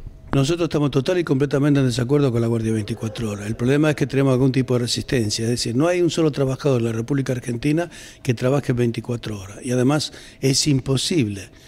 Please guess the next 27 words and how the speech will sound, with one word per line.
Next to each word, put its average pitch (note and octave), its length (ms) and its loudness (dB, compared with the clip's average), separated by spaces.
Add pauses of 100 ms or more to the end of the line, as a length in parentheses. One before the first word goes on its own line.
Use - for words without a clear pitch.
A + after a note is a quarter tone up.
(180)
con B2 140 2
el B2 60 4
estado C#3+ 240 2
actual C3 280 2
de B2 80 0
la A#2+ 100 0
salud B2+ 460 0
en A2 80 0
los A#2+ 100 0
centros C3 340 0
asistenciales, A2+ 840 -2
ya A2+ 80 -6
sean A#2+ 240 -2
provinciales A#2+ 560 -4
o B2 40 -6
municipales, D3 720 -2 (460)
que C3+ 80 0
un B2+ 100 6
médico C#3+ 360 2
pueda A2+ 540 -2 (1080)
tolerar C3 520 2
una C3+ 180 0
guardia B2+ 280 2
veinticuatro A2+ 580 -4
horas, F#2+ 180 -16
porque C3 200 -2
tienes A#2 440 -2